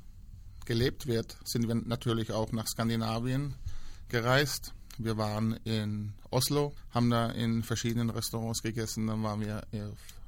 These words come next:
auf Fenø, haben da auch das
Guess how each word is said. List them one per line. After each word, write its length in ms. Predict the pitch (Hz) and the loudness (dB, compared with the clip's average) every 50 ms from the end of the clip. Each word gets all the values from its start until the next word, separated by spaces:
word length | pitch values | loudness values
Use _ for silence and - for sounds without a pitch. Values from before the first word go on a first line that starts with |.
| - - | -6 -4
auf 100 | - 110 | -4 -2
Fenø, 560 | - - - 139 147 160 147 117 107 110 123 131 - - - - - - - - - - - - - - - | -2 4 6 8 8 8 8 8 6 6 4 2 -2 -8 -16 -18 -20 -18 -18 -18 -18 -16 -14 -12 -10 -2 2
haben 180 | 123 120 120 | 4 4 6
da 200 | 113 120 120 123 123 - | 6 6 6 4 4 4
auch 420 | 113 117 117 117 113 - - - - - - - - - - | 4 4 4 4 2 0 -6 -12 -16 -16 -18 -16 -16 -12 -8
das 240 | - 110 - - | -6 -4 -4 -6